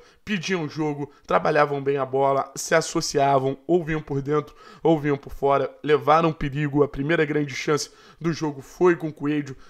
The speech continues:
depois o Canóbio perdeu um gol na cara, deu uma finalização muito perigosa de fora da área, então achei o, um protagonismo dos pontas muito claro e um Terence confortável.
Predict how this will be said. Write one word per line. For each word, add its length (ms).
depois 320
o 40
Canóbio 420
perdeu 320
um 60
gol 140
na 100
cara, 340
deu 220
uma 160
finalização 640
muito 300
perigosa 440
de 80
fora 240
da 140
área, 160
então 260
achei 600
o, 280
um 120
protagonismo 680
dos 160
pontas 340
muito 400
claro 400
e 40
um 80
Terence 360
confortável. 720